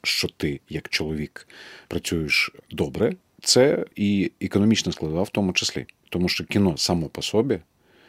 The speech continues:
це доволі потужний двигун супутніх економічних процесів.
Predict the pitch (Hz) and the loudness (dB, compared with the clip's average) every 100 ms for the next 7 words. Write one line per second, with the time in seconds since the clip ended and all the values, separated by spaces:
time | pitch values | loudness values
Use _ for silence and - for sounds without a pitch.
0 | _ - 90 78 78 90 95 - - - | _ -6 -2 0 2 4 4 0 -4 -2
1 | 80 73 95 135 _ - 78 80 71 76 | -4 -2 -2 -4 _ -14 -6 -4 -4 -4
2 | 82 123 _ - - - - 80 - 113 | -6 -8 _ -4 0 0 -2 -4 -2 -4
3 | - _ _ - 107 90 76 69 - 92 | -8 _ _ -4 0 0 0 -4 -8 -4
4 | 117 - 117 - | -4 0 0 -2